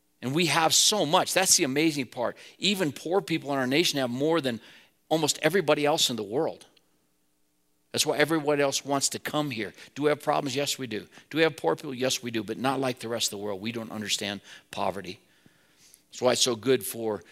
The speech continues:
you college students, when you get an opportunity, to take a mission field, a mission trip to a third world country. And if nothing else is accomplished, you'll come home thankful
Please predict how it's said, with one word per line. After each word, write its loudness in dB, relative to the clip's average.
you -4
college 2
students, -2
when -6
you -6
get -4
an -2
opportunity, -2
to -10
take -2
a -2
mission 0
field, -8
a -12
mission 0
trip -4
to -4
a -4
third -6
world -6
country. -6
And -6
if -4
nothing 0
else 0
is -4
accomplished, -4
you'll -2
come -4
home -4
thankful -6